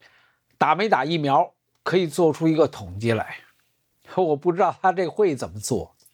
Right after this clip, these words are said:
但是咱也不知道W H O是不是有，比如说在美国的整个人，整个的人口统计名单的详细 <laughs> 年龄有多少。那你W H O要有的话，就这种统-，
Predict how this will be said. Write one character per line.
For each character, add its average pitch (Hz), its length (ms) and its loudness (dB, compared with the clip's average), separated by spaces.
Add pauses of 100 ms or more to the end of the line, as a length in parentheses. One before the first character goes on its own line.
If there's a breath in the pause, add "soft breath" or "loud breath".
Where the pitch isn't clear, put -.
(640 soft breath)
但 165 160 4
是 151 100 -4
咱 160 200 4
也 185 60 0
不 160 140 -8
知 170 80 -4
道 175 160 -2
W 175 340 0
H 190 260 -2
O 175 120 2
是 170 160 -4
不 160 140 2
是 156 80 0
有， 120 340 0 (260 soft breath)
比 110 100 -6
如 131 100 2
说 156 260 2
在 160 220 0
美 127 260 -4
国 120 300 0
的 151 220 0 (480 soft breath)
整 123 160 0
个 156 120 4
人， 151 400 -2 (120)
整 127 180 0
个 175 180 2
的 139 100 -2
人 139 180 0
口 175 200 0
统 104 380 -10
计 127 300 -4 (260 soft breath)
名 135 340 2
单 170 240 2
的 160 140 2
详 127 320 -4
细 160 480 0 (160 loud breath)
<laughs> - 80 -20
年 190 380 0
龄 190 140 -2
有 226 120 2
多 202 260 2
少。 - 300 -8 (720 soft breath)
那 220 160 2
你 170 340 -6
W 226 300 2
H 208 240 -4
O 208 320 2
要 214 240 2
有 123 260 -2
的 120 80 -12
话， 139 240 2
就 139 220 -2
这 147 180 4
种 120 200 -2
统-， 98 260 -10